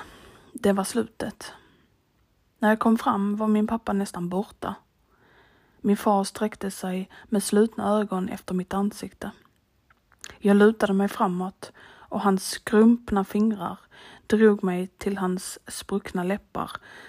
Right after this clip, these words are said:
så att han kunde viska sin bekännelse. "Jag dödade henne."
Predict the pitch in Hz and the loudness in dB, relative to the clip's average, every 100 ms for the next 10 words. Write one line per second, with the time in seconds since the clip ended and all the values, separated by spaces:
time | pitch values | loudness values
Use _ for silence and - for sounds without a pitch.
0 | - - 190 - 190 - 185 180 190 - | -20 -6 -4 0 -2 0 -2 -2 -4 -4
1 | - - 180 196 233 _ _ - 190 180 | -12 -8 -6 -6 -10 _ _ -8 -4 -4
2 | 185 - _ _ 202 190 226 185 - 226 | -6 -10 _ _ -8 -6 -4 -6 -8 -12
3 | - 226 - _ _ _ _ _ _ _ | -12 -14 -14 _ _ _ _ _ _ _
4 | _ _ _ _ _ _ _ _ _ _ | _ _ _ _ _ _ _ _ _ _
5 | - - _ _ _ _ _ - 214 190 | -20 -20 _ _ _ _ _ 0 2 4
6 | 185 185 185 208 _ _ _ 214 190 233 | 2 -2 -6 -12 _ _ _ -6 0 0
7 | 226 220 196 233 226 | -2 -8 -8 -8 -8